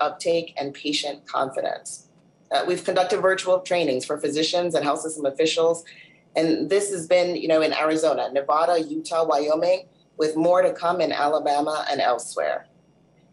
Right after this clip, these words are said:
Uh, and in fact, in Arizona, we have a federal clinical team on the ground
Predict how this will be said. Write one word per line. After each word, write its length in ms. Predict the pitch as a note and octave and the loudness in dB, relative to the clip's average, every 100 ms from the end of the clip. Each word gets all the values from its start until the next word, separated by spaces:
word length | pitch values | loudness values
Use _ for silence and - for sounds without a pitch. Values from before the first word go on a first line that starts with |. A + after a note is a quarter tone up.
| _ - | _ -4
Uh, 140 | E3+ - | -2 2
and 120 | G#3 | 0
in 100 | G3+ | 0
fact, 220 | B3+ A#3+ | -2 -2
in 60 | A3 | 0
Arizona, 560 | E3 E3+ E3+ G3 D#3+ | 2 2 2 2 2
we 100 | D#3+ | 2
have 100 | E3 | 0
a 80 | D#3 | 0
federal 280 | D#3 E3+ F3 | 0 2 0
clinical 380 | - F3+ F3 E3+ | 0 -4 -2 -4
team 300 | - F3+ E3+ | -4 -6 -2
on 200 | D3+ E3+ | 0 0
the 80 | F3 | 0
ground 540 | D#3+ C#3 D3+ D3+ E3 | 0 0 2 0 -2